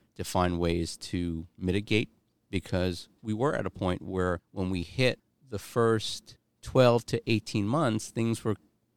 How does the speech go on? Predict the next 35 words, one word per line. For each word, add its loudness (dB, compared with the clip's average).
really 2
leveling 0
off. -4
It -2
was -2
promising 0
that -6
things -4
were -8
gonna -2
be -4
better. 0
And 0
then 0
you -4
get 0
past, -4
like, -2
Memorial 2
Day 0
weekend, -6
and -8
you -10
get -4
past -4
immediately 0
the -4
fourth -4
of -4
July, 0
and -2
things 2
still 0
seemed -2
okay. 0